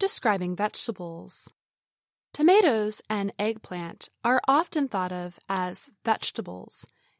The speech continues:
in the United States, but scientifically, they are fruit. Line four shows a change from the subject of the first part of the poem to the new subject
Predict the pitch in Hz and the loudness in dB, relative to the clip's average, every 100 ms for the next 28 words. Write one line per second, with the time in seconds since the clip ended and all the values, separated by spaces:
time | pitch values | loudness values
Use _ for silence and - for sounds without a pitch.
0 | _ 226 214 214 247 320 262 175 170 - | _ 2 2 2 2 2 2 0 -4 -4
1 | - 208 185 - - - - - _ _ | -2 -4 -4 -4 0 0 0 -10 _ _
2 | _ _ - 330 330 - - - - 415 | _ _ 0 4 4 2 -4 0 6 6
3 | 339 269 320 320 262 185 175 175 - _ | 6 4 -2 -2 -4 -4 -8 -10 -16 _
4 | - 233 196 170 - 214 202 - - - | -4 0 0 -2 -6 -6 -6 -6 -12 -12
5 | _ _ _ _ _ _ _ _ 226 208 | _ _ _ _ _ _ _ _ -6 -2
6 | 196 190 - 240 233 254 302 285 - 349 | 0 -2 -2 0 2 2 0 -4 -4 0
7 | 349 339 359 - 370 370 190 185 - - | 0 2 0 0 2 2 0 -6 -10 -10
8 | - 294 320 370 381 - 403 403 - 180 | -2 4 6 6 4 6 6 4 0 -4
9 | 196 - - _ _ _ _ _ - 330 | -6 -14 -18 _ _ _ _ _ 6 6
10 | 330 370 - 392 440 - - 196 180 - | 6 -2 2 2 4 0 -4 -6 -6 -6
11 | - 190 185 - 185 175 180 226 294 _ | -8 -8 -10 -8 -6 -6 -6 -6 -10 _
12 | _ _ _ _ _ - 330 320 320 294 | _ _ _ _ _ 0 4 4 4 0
13 | - 311 302 381 415 214 190 - 175 170 | 4 6 8 6 4 2 0 -4 -6 -8
14 | - - | -14 -16